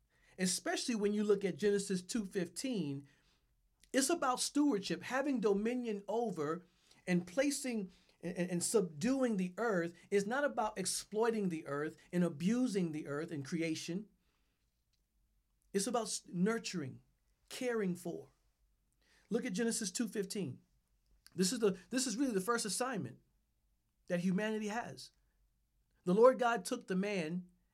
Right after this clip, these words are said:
and put him in the Garden of Eden, two things, to work it and keep it. To work it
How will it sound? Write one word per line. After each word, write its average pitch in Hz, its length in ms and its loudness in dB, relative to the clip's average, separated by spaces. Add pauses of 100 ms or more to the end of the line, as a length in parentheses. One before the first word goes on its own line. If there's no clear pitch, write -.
(200)
and 180 220 2
put 277 160 2
him 247 120 0
in 226 80 0
the 202 60 0
Garden 208 380 2
of 180 120 -2
Eden, 196 420 -4 (640)
two 220 120 0
things, 156 420 -2 (760)
to 233 120 4
work 226 420 6
it 202 280 4
and 190 180 4
keep 233 300 -2
it. 131 140 -10 (2250)
To 226 140 2
work 254 380 6
it 196 200 0